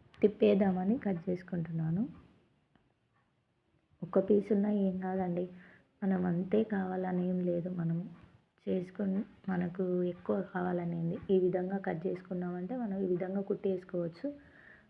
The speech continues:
అయిపోతుంటుంది. చూడండి, బ్లౌజ్ అయిపోయింది,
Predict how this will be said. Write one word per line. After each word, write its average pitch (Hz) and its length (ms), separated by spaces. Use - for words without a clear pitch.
అయిపోతుంటుంది. 180 800
చూడండి, 190 360
బ్లౌజ్ 190 380
అయిపోయింది, 180 540